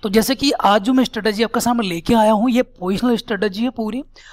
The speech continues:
और इसके through अगर आप काम करते हो तो ये बात पक्की है कि हंड्रेड परसेंट पैसा ही पैसा बनाओगे ही, और मैं आपको प्रूव करके दिखाने वाला हूं। तो चलिए दोस्तों, वीडियो शुरू करते हैं।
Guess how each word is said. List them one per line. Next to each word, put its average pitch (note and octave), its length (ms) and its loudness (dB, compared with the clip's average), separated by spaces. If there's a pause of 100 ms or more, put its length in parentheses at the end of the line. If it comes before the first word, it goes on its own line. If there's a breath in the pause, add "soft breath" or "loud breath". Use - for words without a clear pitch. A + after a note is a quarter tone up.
(140 loud breath)
और A#3+ 140 6
इसके C4+ 220 2
through C4 240 2
अगर C4 160 6
आप C4+ 120 4
काम A3 340 2
करते F#3+ 320 -2
हो G#3+ 120 2
तो B3 120 -4
ये G#3 100 0
बात A#3+ 320 2
पक्की F#3+ 300 -2
है A#3+ 60 4
कि B3+ 140 0
हंड्रेड G3 540 2 (120)
परसेंट G#3 380 -2
पैसा F#3 440 -2
ही G3+ 120 0
पैसा G3 420 -2
बनाओगे F3+ 760 -4
ही, G3+ 340 2 (760 loud breath)
और A#3 120 4
मैं D#4 120 6
आपको E4 200 4
प्रूव C4+ 240 2
करके A#3+ 280 2
दिखाने G#3+ 320 2
वाला G3+ 240 2
हूं। C4 120 0
तो D#4 80 -6
चलिए B3 220 0
दोस्तों, G#3+ 240 0
वीडियो G#3 160 -4
शुरू E3+ 260 -6
करते - 300 -4
हैं। C#3+ 120 -12